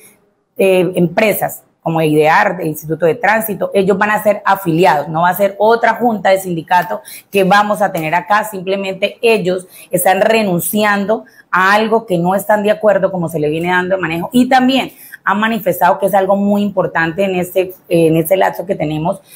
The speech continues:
con el tema del empalme, lo que venía manifestando el nuevo alcalde,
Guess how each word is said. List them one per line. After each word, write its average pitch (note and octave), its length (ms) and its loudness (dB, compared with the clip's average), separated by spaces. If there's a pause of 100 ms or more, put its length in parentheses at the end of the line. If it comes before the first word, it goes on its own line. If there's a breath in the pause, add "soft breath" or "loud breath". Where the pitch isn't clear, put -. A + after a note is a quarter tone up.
(120 loud breath)
con F#3+ 140 2
el E3 200 0
tema F3+ 440 0 (300 loud breath)
del F3 520 4
empalme, F3+ 540 0
lo G3 160 0
que F3 80 0
venía D#3+ 240 0
manifestando F3+ 840 0
el D#3+ 120 0
nuevo E3+ 400 2
alcalde, F#3+ 600 0